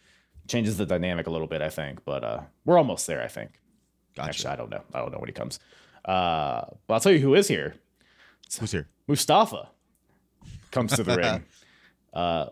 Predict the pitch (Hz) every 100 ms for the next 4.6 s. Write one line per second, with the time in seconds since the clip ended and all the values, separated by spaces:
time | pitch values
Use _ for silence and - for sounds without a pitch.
0 | - 117 226 - 160 123 92 71 - -
1 | 104 107 - 107 - 123 95 113 98 -
2 | 110 98 85 78 - - - - 127 165
3 | 156 160 156 131 170 208 170 120 - 156
4 | 190 214 170 107 92